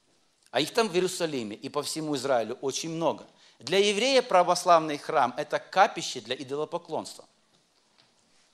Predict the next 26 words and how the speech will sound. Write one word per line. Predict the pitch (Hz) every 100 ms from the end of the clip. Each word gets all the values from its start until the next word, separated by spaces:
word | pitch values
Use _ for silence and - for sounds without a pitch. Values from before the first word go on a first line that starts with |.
| _ -
Они | 165 226
никак | 254 262 254 220 - 165
не, | 160 170 175
э, | 170 175 170
не | 170 175
понимают, | 190 185 185 180 160
как | - 170 -
и | 180
только | - 208 208
идолопоклонство. | 160 151 175 175 175 - 180 120 - - _ _ _ _ _ _ _ _ _ - -
И | 214
если | 202 269 285 240
речь | 247 240
идет | 185 240 240
о | 226
восстановлении | 220 220 - 214 220 202 220 240 180 160 156 127 - -
и | 160 160 185
Израиля, | 185 190 226 196 156 147
иудаизма, | 190 185 175 151 175 262 294 160 123 95 - _ _ _ _ _
то | 147 143 143 - _ -
что-то | - 220 208
будет | 147 175 170 175
происходить | 151 143 - 139 185 -
там | 123
с | -
православием. | 127 117 117 - 107 82 135